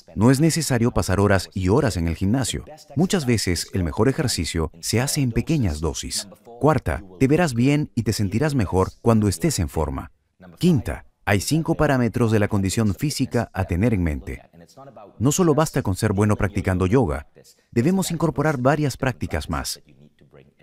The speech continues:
Si decides detenerte aquí y no continuar con esta masterclass o no formar parte de nuestro nuevo desafío con Ben Greenfield,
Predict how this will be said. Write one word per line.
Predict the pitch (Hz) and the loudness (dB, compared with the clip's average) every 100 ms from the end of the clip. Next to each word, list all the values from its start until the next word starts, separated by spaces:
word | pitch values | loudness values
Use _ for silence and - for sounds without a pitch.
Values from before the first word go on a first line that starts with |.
| _ | _
Si | - 107 | -6 -2
decides | 92 85 120 117 | -2 0 2 2
detenerte | 107 104 107 120 - | 2 2 2 0 0
aquí | 107 - 110 85 | -2 -2 -2 -2
y | 98 | -2
no | 101 | 0
continuar | 117 143 135 143 147 | 2 0 2 0 0
con | 127 131 | 0 0
esta | - | 0
masterclass | 123 123 - 120 117 110 - | 0 0 -2 -2 0 0 -2
o | - | -2
no | 87 107 | 0 2
formar | 139 117 120 | 2 2 2
parte | - 123 107 | 0 0 0
de | 87 | 2
nuestro | 87 87 - 92 | 2 0 0 0
nuevo | 104 170 160 | 2 2 0
desafío | 156 151 - 127 | 0 -2 2 2
con | 113 110 | 4 4
Ben | 110 | 4
Greenfield, | 101 107 92 92 82 | 4 2 2 0 -2